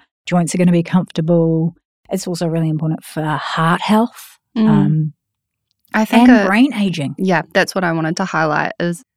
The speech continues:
Speaker 2: I think the, the cognitive effects of adequate omega-three,
Speaker 1: Mm.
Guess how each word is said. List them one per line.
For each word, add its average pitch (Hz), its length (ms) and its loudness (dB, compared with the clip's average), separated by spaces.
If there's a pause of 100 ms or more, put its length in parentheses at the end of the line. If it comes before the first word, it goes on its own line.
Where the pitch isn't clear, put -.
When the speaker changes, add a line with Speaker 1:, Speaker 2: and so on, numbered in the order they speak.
(160)
Speaker 2:
I 185 80 -2
think 175 260 -4
the, 165 420 -2
the 165 100 -4
cognitive 180 840 -2 (360)
effects - 460 -6
of 160 280 -4
adequate 170 380 -4
omega-three, 170 760 -2 (360)
Speaker 1:
Mm. 233 260 4